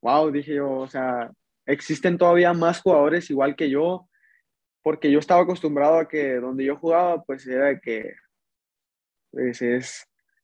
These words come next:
se notaba como que la diferencia entre un jugador y otro, se notaba la diferencia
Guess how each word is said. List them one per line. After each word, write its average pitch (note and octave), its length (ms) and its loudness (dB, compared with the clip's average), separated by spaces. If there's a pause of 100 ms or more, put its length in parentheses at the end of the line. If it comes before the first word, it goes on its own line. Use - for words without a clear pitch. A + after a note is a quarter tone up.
(840)
se D3+ 160 0
notaba D3+ 440 4
como E3 300 0
que D#3 320 2
la D3 140 2
diferencia D#3 840 -2
entre D3+ 220 -6
un C#3+ 100 -4
jugador D3 340 0
y C#3+ 80 0
otro, D#3+ 600 -2
se D#3+ 100 -12
notaba C#3+ 360 -2
la D#3 100 -2
diferencia D3 560 -8